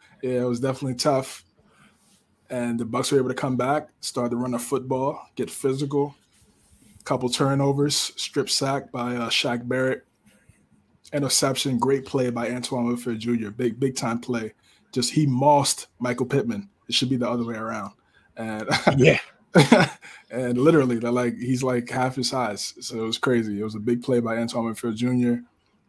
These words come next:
Speaker 1: And the Bucs were able to, you know, get this W. I thought it was, it was looking ugly. It was looking ugly. Colts, Colts came back though. They did battle back. Uh, and they started to run the football and give, give it to J T.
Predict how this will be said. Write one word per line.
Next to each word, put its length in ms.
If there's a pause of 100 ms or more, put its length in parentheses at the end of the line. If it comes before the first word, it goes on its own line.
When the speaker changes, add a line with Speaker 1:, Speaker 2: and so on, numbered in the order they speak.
(180)
Speaker 1:
And 320
the 60
Bucs 260
were 60
able 140
to, 140
you 100
know, 120
get 160
this 180
W. 300
I 80
thought 160
it 60
was, 200
it 100
was 160
looking 240
ugly. 360 (100)
It 60
was 140
looking 240
ugly. 360 (300)
Colts, 320 (160)
Colts 220
came 240
back 220
though. 220
They 140
did 220
battle 300
back. 320 (340)
Uh, 160
and 80
they 60
started 240
to 80
run 160
the 60
football 560
and 200
give, 340
give 160
it 80
to 80
J 240
T. 400